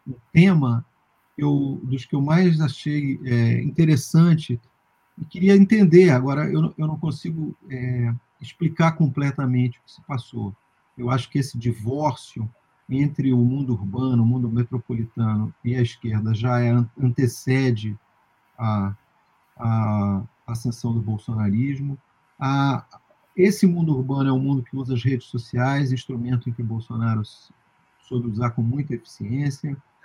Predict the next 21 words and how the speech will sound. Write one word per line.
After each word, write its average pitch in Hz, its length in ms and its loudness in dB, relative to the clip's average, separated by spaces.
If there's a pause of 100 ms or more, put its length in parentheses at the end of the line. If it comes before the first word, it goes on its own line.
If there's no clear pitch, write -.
(380)
Esse 156 260 -6
mundo 175 280 4
urbano 156 340 4
já, 170 420 6
já 165 300 2
deu 147 260 2
uns, 180 160 0 (100)
as 147 180 -4
costas 147 500 -2
pra - 180 -8
política 135 460 -8
brasileira 120 640 0 (460)
em 160 220 0
dois 147 240 2
mil, 135 360 0 (500)
é, 131 340 -4
e 156 40 -4
treze, 147 500 4
quando 123 220 -2
aqueles 120 260 -2
protestos, 120 720 -4